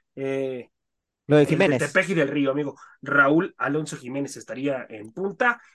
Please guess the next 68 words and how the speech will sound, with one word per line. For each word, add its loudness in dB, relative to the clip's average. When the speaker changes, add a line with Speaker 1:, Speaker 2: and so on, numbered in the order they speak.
Speaker 1:
Con 4
el 2
Chino 2
Huerta, 8
¿eh? 4
A 6
mí 2
no -2
me -4
desagrada 4
que -6
vaya, 0
Speaker 2:
¿No? 8
Speaker 1:
que -8
vaya -2
de -2
inicio -4
para 0
ir -4
Speaker 2:
Sa-, 6
Speaker 1:
viendo 0
de 0
Speaker 2:
¿sabes? 8
Speaker 1:
qué 6
cuero 6
salen 0
más 0
correas, -2
amigo, -10
¿eh? -6
Speaker 2:
¿Sabes 8
qué 2
es -2
el 4
único 0
que 2
me, 4
Speaker 1:
Un 2
buen 4
Speaker 2:
que 2
me 0
genera 6
Speaker 1:
futbolista. 6
Speaker 2:
duda? 0
Lo 2
de 4
Speaker 1:
Sí. 0
Speaker 2:
Antuna. -6
Lo 4
de 4
Antuna, -2
Speaker 1:
Lo 2
de 2
Speaker 2:
pero 4
Speaker 1:
Antuna. -4
Speaker 2:
el 2
Speaker 1:
Ujú, -4
Speaker 2:
problema, 0
Speaker 1:
ujú. -8
Speaker 2:
¿sabes -8
cuál 0
es? -6
Y -14
no -6
sé -10
si -10
concuerdes -8
conmigo, 0